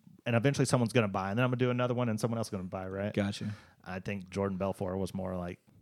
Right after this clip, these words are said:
Speaker 1: "You're an idiot. Shut the heck up." You know?
Speaker 2: <laughs> Uh, speaking of Facebook pixels, I've been looking at motorcycles and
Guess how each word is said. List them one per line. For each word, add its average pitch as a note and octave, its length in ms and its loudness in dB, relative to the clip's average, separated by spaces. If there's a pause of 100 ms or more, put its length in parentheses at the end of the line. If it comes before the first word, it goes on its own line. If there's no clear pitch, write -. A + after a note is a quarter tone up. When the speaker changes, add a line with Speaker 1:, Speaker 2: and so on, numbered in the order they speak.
Speaker 1:
"You're - 140 -6
an A#2 80 -8
idiot. G#2 300 -6
Shut - 240 -12
the - 80 -8
heck - 200 -10
up." G#2 200 -8
You A#2 160 2
know? B2 220 8 (200)
Speaker 2:
<laughs> B2 140 4 (560)
Uh, A2+ 280 6 (140)
speaking D3 300 6
of A#2+ 100 4
Facebook A#2 300 6
pixels, G#2+ 340 2
I've A2 80 6
been G#2+ 140 8
looking A2 200 6
at G2+ 140 2
motorcycles G#2+ 680 2
and G2 180 0